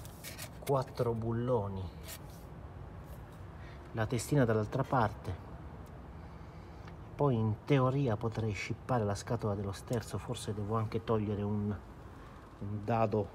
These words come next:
dall'interno, vediamo. Devo anche togliere dado e controdado da lì sotto, che sarebbe un inferno,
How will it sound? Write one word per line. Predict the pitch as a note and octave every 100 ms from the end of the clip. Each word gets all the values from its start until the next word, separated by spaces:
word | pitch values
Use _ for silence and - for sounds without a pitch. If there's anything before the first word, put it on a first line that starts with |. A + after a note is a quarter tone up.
| - - - - -
dall'interno, | - G#2+ G2+ G2+ F2+ - F2+ E2 - E2+
vediamo. | F2 F2 F#2+ E2+ - - - - - - - - - -
Devo | G2 F#2 F#2+
anche | G2+ G2+ -
togliere | - G2+ F#2+ F2+ F#2 F2 - - - -
dado | C3 D#3 B2+
e | G#2+
controdado | - C#3 D3+ D3+ F#2+ F2 D#2+ - - - - - - - -
da | - A#2
lì | B2
sotto, | - - E2+ E2 - - E2+ E2 - - - -
che | -
sarebbe | - B2 B2+ A#2+ A2
un | A#2+ A#2+
inferno, | C3 C3 - - D3 A#2+ A2 G#2 G2+